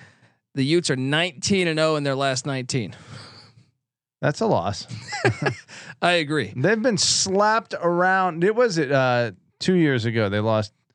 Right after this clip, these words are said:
Speaker 2: thirty-eight ten, and then, like, what were the, uh,
Speaker 1: Thirty-seven fifteen to Utah in, in nineteen.
Speaker 2: In
Speaker 1: Utah's gotten them, huh?
Speaker 2: twenty twenty-one, Oregon went ten and four with two losses to, uh,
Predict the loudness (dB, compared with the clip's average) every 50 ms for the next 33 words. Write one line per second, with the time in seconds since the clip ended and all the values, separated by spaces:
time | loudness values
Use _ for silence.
0 | _ _ _ _ _ _ 0 0 2 2 2 2 2 0 -2 -4 -4 -2 0 0
1 | 2 2 0 0 0 -2 -2 -2 -2 -4 -6 -8 -12 _ _ _ _ _ -20 -8
2 | -4 -2 0 0 0 -2 -4 -6 -10 -8 -6 -4 -2 0 0 0 0 0 0 0
3 | -2 -2 -4 -4 -4 -4 -4 -4 -4 -4 -4 -2 -2 -2 -2 -2 -2 -2 -4 -4
4 | -4 -4 -2 0 0 0 0 -2 -4 -4 -8 _ _ _ _ _ _ _ _ _
5 | _ _ _ _ _ -8 -6 -6 -6 -6 -6 -4 -4 -2 -2 -2 -2 -2 -4 -6
6 | -4 -4 -2 -2 0 0 -2 -2 -4 -6 _ _ _ _ _ _ _ _ _ _
7 | -8 -8 -6 -4 0 0 2 4 2 2 2 0 -2 0 2 2 2 2 2 0
8 | 0 0 0 0 0 0 2 2 2 2 2 2 2 2 2 2 0 0 -2 -6
9 | -8 -12 -18 -20 _ _ _ _ _ 0 0 2 2 2 2 0 0 0 0 0
10 | 0 2 2 2 2 2 2 2 2 2 0 0 0 0 2 2 2 2 2 0
11 | -2 -4 -6 -6 -2 0 2 2 2 0 0 -2 -2 0 0 2 2 0 -2